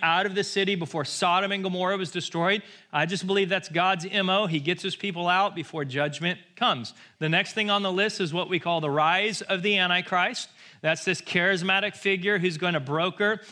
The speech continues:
the peace deal between Israel and between the Palestinians. That'll be the next happen. This is, this is the signal of the last seven years of prophecy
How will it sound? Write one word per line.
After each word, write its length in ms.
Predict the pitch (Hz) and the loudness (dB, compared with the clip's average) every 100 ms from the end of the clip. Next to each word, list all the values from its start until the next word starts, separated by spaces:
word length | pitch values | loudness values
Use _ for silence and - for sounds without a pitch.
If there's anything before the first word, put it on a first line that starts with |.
| - 160 | -14 -2
the 120 | 160 | -2
peace 420 | - 208 220 - | 0 0 2 -2
deal 300 | - 190 202 | 0 2 2
between 340 | 185 - 170 151 | -2 -6 -8 -2
Israel 760 | 180 196 151 202 196 208 226 - _ _ _ - - | 0 0 0 0 2 2 -2 -12 _ _ _ -12 -2
and 140 | 160 | 0
between 360 | 156 - 175 170 | 0 -2 -2 -2
the 60 | 147 | 0
Palestinians. 960 | 160 185 - - 196 202 202 240 240 - - - | 0 0 -4 0 0 2 2 0 -6 -16 -20 -6
That'll 180 | 165 170 | 0 2
be 120 | 175 | 2
the 100 | 180 | 2
next 280 | 175 190 - | 2 0 2
happen. 360 | 196 190 196 165 | 0 0 0 0
This 240 | 202 - | 0 0
is, 200 | 226 170 | -2 0
this 300 | 175 240 - | 0 0 -2
is 360 | 202 214 202 160 | 0 2 2 2
the 280 | 190 175 - - | 2 2 -2 -16
signal 1000 | - - - - 285 233 185 151 151 160 - - | -8 -4 -4 0 0 0 0 2 2 -2 -10 -2
of 440 | 190 180 165 151 160 | 2 2 0 -4 -2
the 120 | 165 | 0
last 640 | 170 190 214 220 - - | 2 2 2 0 -4 -2
seven 320 | 226 196 196 | -2 0 -2
years 260 | 196 185 175 | 0 0 0
of 140 | 175 | -6
prophecy 880 | - 196 202 190 175 - 165 156 | -2 2 2 -2 -6 -2 2 2